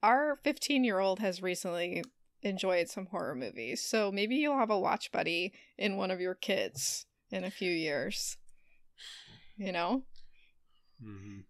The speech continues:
Speaker 1: The thing is, like, I, I read that, um,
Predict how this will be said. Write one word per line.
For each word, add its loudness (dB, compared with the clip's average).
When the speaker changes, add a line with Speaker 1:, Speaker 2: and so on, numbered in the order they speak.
Speaker 1:
The 6
thing 2
is, 4
like, 2
I, 4
I 2
read -2
that, 2
um, -4